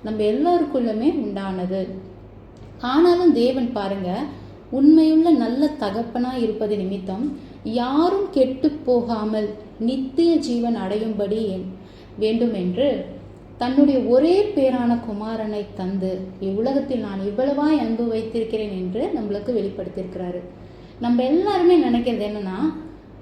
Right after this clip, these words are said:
நம்ம மேல தப்பு இல்ல, அவங்க மேல தான் தப்பு. அப்ப என்னுடைய கோபம் நியாயமானதுன்னு நம்ம என்ன பண்ணுவோம்? நம்மளுடைய கோபத்தை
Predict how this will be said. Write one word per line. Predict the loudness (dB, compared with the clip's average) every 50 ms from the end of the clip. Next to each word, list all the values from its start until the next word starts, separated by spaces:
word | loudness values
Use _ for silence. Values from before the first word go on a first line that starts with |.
| -20 -20 -20 -20 -16 -10 -8
நம்ம | -2 2 4 6 6 8
மேல | 8 8 8 6 4
தப்பு | 4 2 -2 -4 -4 -4 -4 -2
இல்ல, | -2 -2 -2 -4 -4 -6 -6 -8 -10 -12 -16 -18 -20 -20 -16 -8
அவங்க | -4 -2 0 2 4 4 6 6
மேல | 4 2 0 0
தான் | 0 0 0 0
தப்பு. | 0 -2 -2 -4 -4 -2 0 0 0 0 -4 -6 -8 -16 -16 -16 -14 -6
அப்ப | -2 0
என்னுடைய | 2 2 4 4 4 4 4 4 2 2 0 0
கோபம் | 0 0 0 0 0 0 -2 -2 -4 -12 -14 -10 -6 -2
நியாயமானதுன்னு | -2 0 0 2 4 6 6 6 6 4 4 2 0 0 0 -2 -2 -2 -2 -2 -2 -2 -4 -4
நம்ம | -4 -4 -4 -4
என்ன | -2 -2 -2 -2 -2
பண்ணுவோம்? | -4 -6 -6 -6 -4 -4 -4 -4 -6 -8 -14 -18 -20 -16 -12 -8
நம்மளுடைய | -2 2 4 4 4 4 4 2 2 0 0
கோபத்தை | 0 2 2 2 0 -2 -2 0